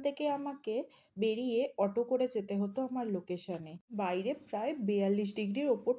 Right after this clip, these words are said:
টেম্পারেচার ছিল, মারাত্মক গরম। গরম থেকে বাঁচানোর জন্য এইটুকু প্রচেষ্টা, নিজেকে গরমের হাত থেকে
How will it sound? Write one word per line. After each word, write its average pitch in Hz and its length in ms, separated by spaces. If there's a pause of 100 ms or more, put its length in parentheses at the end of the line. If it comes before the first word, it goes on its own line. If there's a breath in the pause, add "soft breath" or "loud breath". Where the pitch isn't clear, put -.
টেম্পারেচার 190 560 (160)
ছিল, 170 180 (200)
মারাত্মক 196 540 (140)
গরম। 175 220 (140)
গরম 175 200 (100)
থেকে 208 140 (120)
বাঁচানোর 202 460 (140)
জন্য 208 240 (600 loud breath)
এইটুকু 262 260 (100)
প্রচেষ্টা, 202 520 (140)
নিজেকে 196 320 (120)
গরমের 180 380
হাত 196 180
থেকে 190 160